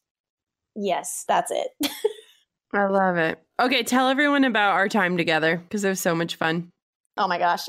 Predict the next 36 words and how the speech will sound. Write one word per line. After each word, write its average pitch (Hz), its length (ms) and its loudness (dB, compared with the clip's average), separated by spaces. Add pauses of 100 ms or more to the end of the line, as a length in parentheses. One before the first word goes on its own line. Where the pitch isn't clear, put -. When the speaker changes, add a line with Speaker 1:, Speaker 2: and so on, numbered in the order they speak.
Speaker 1:
Okay. 180 340 0
So, 190 680 2 (360)
so 233 240 0
we 233 140 2
flew 240 260 2
to 285 160 0
Speaker 2:
<laughs> 320 560 2
Speaker 1:
Maui. 339 260 0
<laughs> - 220 -4 (280)
So 330 120 2
we 349 100 6
flew 302 240 2
to 403 100 2
Maui 220 440 2
and 240 120 0
we 269 100 2
had 320 80 2
never 254 200 2
been 208 160 2
to 202 80 0
Maui, 190 240 2
me 208 100 -4
and 202 60 -6
my 196 100 -4
husband. 196 480 -2
So 185 680 2
we 190 420 0
got 185 280 -2
there 208 440 2 (320)
and 202 180 -4
we 202 80 -2
were 202 120 0
camping 190 560 -4
because 196 340 0
I'm 196 160 -2
an 190 100 -6